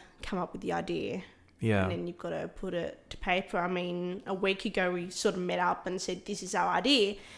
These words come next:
Speaker 1: And I shared mine, and then that's changed
Speaker 2: Oh, okay.
Speaker 1: since I went to write it out. And then I went, "No, I've got a better <laughs> idea." Started pumping that out. Um,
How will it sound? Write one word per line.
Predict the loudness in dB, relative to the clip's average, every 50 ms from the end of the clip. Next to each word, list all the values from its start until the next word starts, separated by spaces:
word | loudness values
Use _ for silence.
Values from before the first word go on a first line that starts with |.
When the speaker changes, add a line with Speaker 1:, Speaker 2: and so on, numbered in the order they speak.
| -18 -18 -18 -20 -20 -20 -16 -8 -2
Speaker 1:
And | 0 2 2
I | 4 4 4 4 4 4 4 2 0 -2 -6 -14 -16 -16 -14 -14 -14 -14 -16 -20 -20 -20 -18 -12
shared | -10 -10 -6 -2 0 4 4 4 4 4
mine, | 2 0 2 2 4 4 4 2 2 2 0 -2 -4 -6 -10 -14 _ -10 -6
and | -4 -2
then | 0 0 0 0
that's | -2 -2 -4 -6 -8 -8
changed | -6 -6 -4 -2 -2 -2 -2 -4 -4 -4 -4 -4 -4 -4 -6 -8 -10 -8 -2 0
Speaker 2:
Oh, | 2 4 6 6 6 4
okay. | 4 4 2
Speaker 1:
since | 2 0 0 -2 -4 -4 -4 -4 -2
I | 0
went | 2 2 2 0 0 -4 -4
to | -4 -2
write | 0 2 4 4 4 4 2
it | 2 4 4
out. | 6 6 6 4 2 2 0 -2 -6 -10 -10 -8 -6
And | -4 -2 -2
then | 0
I | 0
went, | 0 -2 -4 -4 -6 -12 -14 _ 0
"No, | 4 4 6 4 4 0
I've | 0 2 4 4 4 2
got | 2 2 2
a |
better | 4 4 6 6 6
<laughs> | 6 6 4
idea." | 4 2 2 2 0 -2 -6 -6 4 10 12 12 12 12 12 12 10 -2 -2 -2 -4 4 10 12 12 12
Started | 12 10 6 6 6 4 4 2
pumping | 0 -2 -2 0 0 0 2 2
that | 2 2 2 2
out. | 0 0 0 -2 -2 -4 -6 -8 -14 -14 -12 -8
Um, | -6 -4 -4 -4 -4 -6 -6 -8 -8 -8 -8